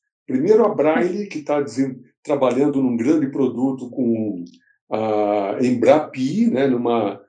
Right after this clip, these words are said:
num desenvolvimento de um produto específico que poderá ser utilizado no tratamento do coronavírus. Nós temos a Magnamed, que tá trabalhando com a,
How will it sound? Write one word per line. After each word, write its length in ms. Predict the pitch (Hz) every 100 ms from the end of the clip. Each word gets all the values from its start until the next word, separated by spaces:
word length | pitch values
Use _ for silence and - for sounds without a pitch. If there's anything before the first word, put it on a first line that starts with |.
| _ _
num 480 | - 113 123 120 113
desenvolvimento 960 | 110 123 120 113 127 123 117 123 131 117
de 120 | 113
um 160 | 117 110
produto 400 | 117 113 127 127
específico 1080 | - 127 113 - 147 147 170 - 175 - - _ _
que 120 | 151
poderá 520 | - 127 127 123 135
ser 240 | 127 151 123
utilizado 1000 | 117 131 113 104 120 117 104 104 101 - _ _ _
no 280 | 117 120 117
tratamento 960 | 127 117 113 107 120 120 117 117 110
do 240 | 107 107 104
coronavírus. 1120 | - 117 113 107 101 101 123 180 202 - - _ _ 131
Nós 240 | 139 139
temos 320 | 160 160 147
a 80 | 139
Magnamed, 960 | 127 175 202 180 160 127 160 170 107 117
que 160 | 135
tá 140 | 139 135
trabalhando 520 | 139 131 123 127 117
com 160 | 123
a, 260 | 113 107 101